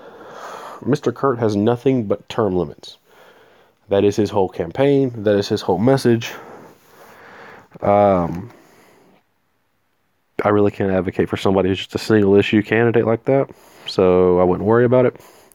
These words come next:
Uh, as we turn to the Democrats, Ron Slaughton looks good. You know,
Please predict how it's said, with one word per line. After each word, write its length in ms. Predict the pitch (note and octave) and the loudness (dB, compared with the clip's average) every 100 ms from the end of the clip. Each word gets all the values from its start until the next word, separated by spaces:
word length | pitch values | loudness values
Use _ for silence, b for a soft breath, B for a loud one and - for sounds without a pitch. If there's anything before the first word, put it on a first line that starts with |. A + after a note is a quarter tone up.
| B B B B B B B B | B B B B B B B B
Uh, 360 | G2+ G#2 G2 G2 | 0 2 4 2
as 160 | G#2 A#2 | 2 2
we 80 | |
turn 160 | A2+ D3 | 2 2
to 60 | A#2 | 2
the 60 | |
Democrats, 640 | G2 A2+ A#2 B2+ A#2+ - - - | 2 2 2 0 0 -2 -10 -4
Ron 280 | A2 B2+ C3+ | -2 0 -2
Slaughton 640 | - A2+ A2+ G#2+ B2 A#2+ _ _ _ _ | 0 2 2 0 -6 -8 _ _ _ _
looks 320 | A2+ B2 D3 - | 0 0 0 -2
good. 340 | A2+ A#2+ B2+ _ _ _ | 0 0 -2 _ _ _
You 120 | G#2+ G#2+ | -4 0
know, 280 | A2 A#2+ | 0 -2